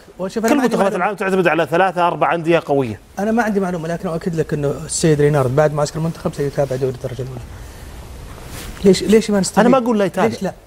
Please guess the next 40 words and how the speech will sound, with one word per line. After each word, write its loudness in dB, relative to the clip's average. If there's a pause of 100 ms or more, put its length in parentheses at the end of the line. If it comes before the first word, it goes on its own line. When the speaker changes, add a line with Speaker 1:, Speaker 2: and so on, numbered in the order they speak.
(100)
Speaker 2:
بس -6
أقول 2
ال-، 0
ال-، -2 (1080)
Speaker 1:
ليش 2
لا؟ 4
Speaker 2:
الضغط 4
في -6
هذا 0
الاتجاه 0 (320)
Speaker 1:
ليش -4
Speaker 2:
ما 0
Speaker 1:
لا؟ 0
Speaker 2:
هو 2
Speaker 1:
ليش 2
Speaker 2:
موجود 2
Speaker 1:
لا؟ 0 (320)
Speaker 2:
على 2
مستوى 2
العالم. 4
Speaker 1:
ليش 2
لا؟ 4 (160)
أنا 8
قلت 2
لك 2
الآن 4
أعطيتك -2
مثال، 0
محمد 0
السهلي 0 (140)
Speaker 2:
مم. -4 (200)
Speaker 1:
يمكن 4
لو 8
في 2
القيصومة 4
جالس 4
ما 2
استدعي -2
له -4
منتخب. -6